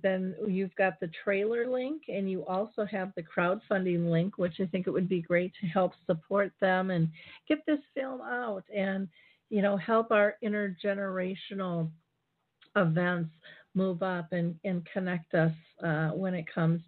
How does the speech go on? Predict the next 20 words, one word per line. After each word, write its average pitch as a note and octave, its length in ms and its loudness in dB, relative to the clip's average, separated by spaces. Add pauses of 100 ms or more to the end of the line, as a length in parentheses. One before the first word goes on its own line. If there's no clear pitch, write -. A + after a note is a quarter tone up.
to E3 300 4 (440)
Alzheimer's E3+ 800 2
and, E3+ 340 2
and F#3+ 180 -4
the F3 60 -2
various E3+ 440 0 (120)
types E3 340 2
of E3 160 0
dementia. E3 800 2 (440)
Um, F3 340 4
yeah, G3+ 140 6 (140)
I G#3 100 2
can't A#3+ 200 0
imagine F3+ 400 -2
how F3 200 -2
proud F3 480 -2
your, E3 340 0
your D#3+ 240 -6
parents E3+ 560 0
and, E3 480 4